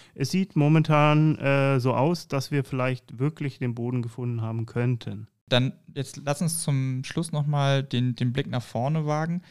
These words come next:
Speaker 2: Du hast es ja auch kurz schon angeschnitten, gerade einige der deutschen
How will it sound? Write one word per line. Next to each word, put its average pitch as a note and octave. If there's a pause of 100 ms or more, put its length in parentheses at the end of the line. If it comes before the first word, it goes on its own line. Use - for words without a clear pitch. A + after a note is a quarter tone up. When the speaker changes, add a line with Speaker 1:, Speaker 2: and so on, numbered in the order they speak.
(220)
Speaker 2:
Du C#3
hast C#3
es C3+
ja B2
auch C#3+ (140)
kurz E3
schon C3+
angeschnitten, D#3
gerade C3+
einige C3+
der B2
deutschen D#3